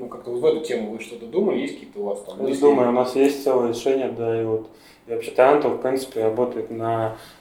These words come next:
Speaker 2: любом, как бы, процессоре общего назначения, то есть там любой arm взять, там, тридцать двухбитный, там, и там,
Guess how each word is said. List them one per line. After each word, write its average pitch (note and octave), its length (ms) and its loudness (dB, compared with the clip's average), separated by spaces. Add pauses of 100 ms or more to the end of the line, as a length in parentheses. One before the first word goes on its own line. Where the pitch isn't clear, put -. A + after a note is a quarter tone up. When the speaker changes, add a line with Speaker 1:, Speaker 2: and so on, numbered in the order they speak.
(140)
Speaker 2:
любом, A#2+ 340 -6
как A2 120 -14
бы, A#2 80 -12
процессоре A#2+ 600 -2
общего A#2 300 -6
назначения, A2 560 -12
то - 180 -20
есть - 180 -20
там A2+ 160 -10
любой B2 300 0
arm A2+ 340 4
взять, C3+ 300 2
там, A2 100 -12 (140)
тридцать - 340 -14
двухбитный, A2 440 -12 (120)
там, G#2 60 -20 (800)
и A2+ 120 -14
там, A2+ 160 -18